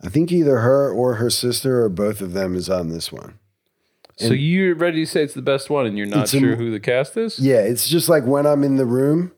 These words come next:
Speaker 1: I like the vibe more. The quality of the drama is better. The, oh, there's this lady that's funny on it too.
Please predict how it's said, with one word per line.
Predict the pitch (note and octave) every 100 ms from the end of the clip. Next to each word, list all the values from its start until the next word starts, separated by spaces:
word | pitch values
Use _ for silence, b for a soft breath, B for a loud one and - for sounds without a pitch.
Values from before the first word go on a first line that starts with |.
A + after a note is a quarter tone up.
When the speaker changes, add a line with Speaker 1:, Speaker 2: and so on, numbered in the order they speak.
| _ _ _ _
Speaker 1:
I | -
like | A2+ A#2+ A#2+
the | A#2+
vibe | A#2 B2 C3+
more. | C#3+ D3+ D#3+ D#3+ - _ _ _ _
The | A2 A2+ A2 G#2+
quality | B2 A#2 B2+ B2+
of | B2
the | A2
drama | A#2+ B2 B2+
is | B2+ A2
better. | C3 C3 C3+ C3 C3 -
The, | A2 A#2+ A#2 A2+ G#2+ B B -
oh, | C#3 C3+
there's | C3+ C3
this | A2+ A#2
lady | B2+ C3 B2
that's | A2+ G#2
funny | - A2+ G#2+ G2+
on | F#2+
it | F#2 E2+
too. | G#2+ G2 F2+